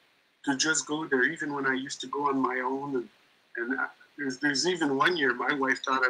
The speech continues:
was gone crazy, that, uh, we had a big drought. There was no water that year. I even brought water thirty-five miles out there to keep the area wet. And I'd,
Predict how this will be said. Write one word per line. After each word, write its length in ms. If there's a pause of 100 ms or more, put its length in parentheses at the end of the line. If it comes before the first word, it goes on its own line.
was 140
gone 280
crazy, 500 (640)
that, 200 (120)
uh, 340 (220)
we 100
had 240
a 60
big 400 (600)
drought. 520 (320)
There 220
was 160
no 160
water 600
that 240
year. 320 (600)
I 160 (120)
even 220
brought 320 (300)
water 560 (120)
thirty-five 580
miles 400
out 260
there 240
to 120
keep 280
the 140 (120)
area 260 (160)
wet. 440 (1000)
And 160
I'd, 140